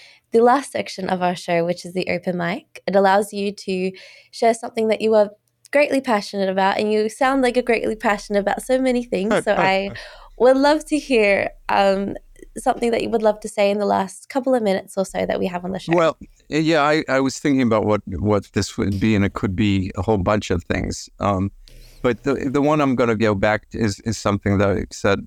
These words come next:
Speaker 2: probably repeatedly and too often, but that it, it, it is the mission in life for me, um, and why I started N cap,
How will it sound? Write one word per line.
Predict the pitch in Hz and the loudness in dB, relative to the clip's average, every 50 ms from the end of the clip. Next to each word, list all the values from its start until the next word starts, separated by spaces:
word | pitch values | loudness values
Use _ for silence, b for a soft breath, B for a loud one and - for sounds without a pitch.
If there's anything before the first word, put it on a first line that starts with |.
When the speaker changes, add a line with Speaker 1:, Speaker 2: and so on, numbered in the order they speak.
| - - - | -14 -12 -4
Speaker 2:
probably | - 95 95 82 98 - 95 98 | -2 -2 -2 -2 -2 -2 0 0
repeatedly | 95 92 - - - 113 101 98 95 101 98 104 101 | 0 -2 -4 -4 -2 0 0 0 0 0 0 0 0
and | 98 95 98 | 0 0 -2
too | - - 107 98 101 | -2 0 0 2 2
often, | 104 104 101 - 101 95 98 | 2 2 0 -2 -2 -2 0
but | 92 98 98 104 - | 0 -2 -2 -2 0
that | 110 98 92 - - - - - - - _ _ - - | -2 -2 -2 -4 -10 -20 -20 -20 -20 -20 _ _ -20 -14
it, | - 95 110 107 - - | -8 -6 -6 -6 -6 -6
it, | 120 113 - - - | -8 -8 -8 -8 -6
it | 123 127 120 120 - 135 127 | -2 -2 -2 -2 -2 -2 0
is | 123 117 104 - | 0 0 -2 -2
the | - 117 | -2 0
mission | 110 117 117 - - - 107 107 | 2 2 0 0 -2 -2 0 0
in | 107 107 | 2 2
life | 110 110 107 95 92 90 | 2 2 2 2 0 -2
for | - - - 92 | -4 -6 -4 -2
me, | 90 92 - 50 - - - - - _ _ - _ _ - - | -2 0 0 -2 -2 -6 -10 -14 -20 _ _ -20 _ _ -8 -2
um, | 107 104 101 104 101 | 0 2 2 2 2
and | 101 101 98 | 2 2 2
why | 101 104 98 101 104 | 2 2 2 2 2
I | 101 | 0
started | 92 - - 101 95 98 98 98 92 | 0 -2 -2 0 0 2 2 0 0
N | 101 107 110 104 | 2 0 0 0
cap, | - - 92 - - - | -2 -4 -6 -6 -6 -10